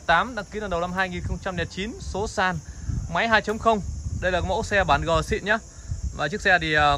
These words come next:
còn rất là bóng mượt, sạch sẽ từ, à, nội ngoại thất luôn. Và chiếc xe này thì cũng bên em cũng đảm bảo và cam kết cho các bác nhà mình một điều rằng là xe không bị đâm đụng, không bị va chạm và không bị ngập nước. Và cả về vấn đề như là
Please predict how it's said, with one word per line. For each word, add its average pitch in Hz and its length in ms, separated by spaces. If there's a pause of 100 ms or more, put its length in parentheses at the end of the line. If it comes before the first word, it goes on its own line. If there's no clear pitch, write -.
còn 147 280
rất 208 80
là 220 60
bóng 196 200
mượt, 175 140
sạch 160 160
sẽ 220 260 (680)
từ, 160 200
à, 151 220
nội 156 140
ngoại 160 140
thất 240 140
luôn. 233 200 (640)
Và 143 220
chiếc 196 160
xe 214 80
này 160 140
thì 147 120
cũng 185 200
bên 180 140
em 175 220
cũng 202 200
đảm 135 200
bảo 123 360 (580)
và 139 460 (680)
cam 170 140
kết 262 220 (680)
cho 175 240
các 170 60
bác 202 180
nhà 175 80
mình 147 220
một 143 60
điều 143 180
rằng 147 160
là 139 80
xe 170 500
không 190 160
bị 185 60
đâm 185 140
đụng, 170 200
không 190 200
bị 170 100
va 175 200
chạm 160 320
và 143 160
không 165 160
bị 156 60
ngập 151 120
nước. 233 200 (300)
Và 139 500
cả 123 360
về 147 260
vấn 151 140
đề 156 240
như 160 60
là 139 280